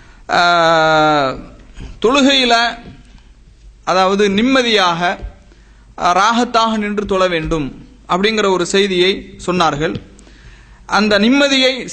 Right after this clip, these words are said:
சீர்குலைக்கக்கூடிய விஷயங்களாக சில விஷயங்களை சொன்னார்கள். நம்முடைய தொழுகையை, தொழுகைக்கு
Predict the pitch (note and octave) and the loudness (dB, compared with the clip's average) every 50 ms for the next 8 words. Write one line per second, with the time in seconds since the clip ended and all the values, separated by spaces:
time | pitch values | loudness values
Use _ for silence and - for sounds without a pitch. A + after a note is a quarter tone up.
0 | - - C#4 D#4+ D#4+ D#4 C4 C#4+ C#4 C4+ A#3+ C4+ B3+ B3 B3+ B3 A#3+ A#3 A#3 A#3 | -4 -2 -2 0 0 0 0 0 0 -2 0 -2 -4 -4 -4 -6 -4 -2 -2 0
1 | A#3 A#3 A#3 A#3 A#3 A3+ - - - - - - - - - - G3 G3 - - | 0 2 2 2 0 -2 -6 -12 -18 -20 -20 -20 -20 -20 -12 -6 -4 -2 0 0
2 | B3+ B3 A#3 G#3+ G#3+ G3 F#3 G3 G#3+ A3 G3+ - G#3 G3 F#3+ F#3 F3+ E3+ E3 E3 | 0 0 0 0 0 2 2 0 0 -2 -2 0 0 2 2 2 2 2 0 -2
3 | E3 F3 F3+ - A3+ G3+ F#3 F#3+ G3+ G3+ G3+ F#3 E3+ D#3+ D3 C3 B2+ C3 A2 - | -2 -4 -2 -2 -2 -2 0 -2 -2 -2 -2 -4 -2 -2 -4 -4 -4 -8 -10 -10
4 | - - - - - - - - - - - - - - F3 F#3 G3 F#3 F#3 F3+ | -10 -12 -14 -16 -16 -16 -16 -20 -20 -20 -20 -16 -8 -4 -2 0 0 2 2 2
5 | G3 G#3+ A3 G#3 G3+ G#3 G3+ A#3+ B3 A#3 A#3 G#3+ G#3+ A3 A#3+ C4+ C#4 - - - | 2 0 -2 -2 0 0 0 2 2 2 2 2 2 2 0 -2 -4 -8 -16 -20
6 | - - - - G3+ G#3+ A3+ A3+ A3 G#3 G3 A3+ A#3 | -20 -20 -4 -2 0 2 2 2 0 -2 -4 -6 -8